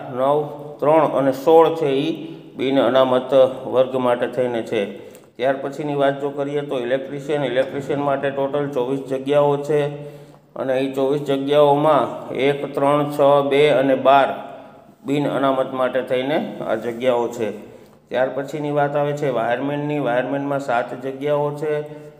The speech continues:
એ સાથે સાત જગ્યાઓ પૈકી છ છે ઈ બિન અનામત અને એક છે ઈ અનામતમાં છે.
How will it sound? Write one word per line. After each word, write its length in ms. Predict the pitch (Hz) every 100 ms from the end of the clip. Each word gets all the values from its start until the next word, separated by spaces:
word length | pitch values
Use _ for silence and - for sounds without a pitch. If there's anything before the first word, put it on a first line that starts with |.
| -
એ 140 | 110
સાથે 360 | 123 127 117 143
સાત 500 | 139 131 139 147 135
જગ્યાઓ 460 | 139 135 143 143 139
પૈકી 540 | 143 135 139 143 139
છ 360 | - 139 143 143
છે 140 | 151
ઈ 300 | 143 139 120
બિન 220 | 131 139
અનામત 460 | 143 147 147 156 139
અને 160 | 131
એક 260 | 127 139 139
છે 120 | -
ઈ 340 | 139 156 - - - - - -
અનામતમાં 640 | 123 131 127 123 120 113
છે. 180 | 127